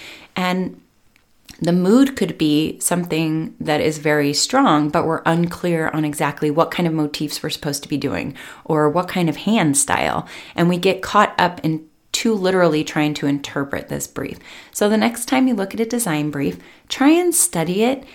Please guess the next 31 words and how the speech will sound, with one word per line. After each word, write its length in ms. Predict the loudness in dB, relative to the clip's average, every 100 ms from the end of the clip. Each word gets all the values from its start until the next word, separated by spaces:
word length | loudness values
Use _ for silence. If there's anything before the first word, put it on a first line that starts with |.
| -10
and 240 | -4 -2 0
understand 800 | 0 2 2 0 -2 0 0 -2
from 240 | -2 -2
the 80 | -2
perspective 880 | -2 -4 -6 -4 -6 -4 -6 -6 -6 -10
of 100 | -10
the 80 |
creative 380 | -10 -6 -6 -4
director 460 | -6 -8 -8 -8 -8
or 220 | -2 0
even 300 | 0 -2 -4
the 100 | -6
perspective 680 | -6 -6 -4 -4 -4 -4 -4
of 160 | -4 -4
whatever 460 | -6 -4 -4 -4
market 680 | -4 -2 -2 -4 -4 -6 -6 -14 -20 _ -2
that 300 | 0 -2 -2
studio 640 | -2 0 -2 0 -2 -2
serves 760 | -4 -4 -2 -2 -2 -4 -6 -10 -14 -20 -16
to 140 | -10 -8
try 260 | -4 -2
and 240 | 0 0 -2
say, 480 | -4 -4 -4 -8 -12 _ _ _
"What 160 | -4 -2
are 100 | 0
they 160 | 0
looking 480 | -2 -2 -4 -2 -4
for 220 | -4 -6
here 280 | -6 -4 -4
in 280 | -2 -4 -6
terms 480 | -8 -6 -4 -4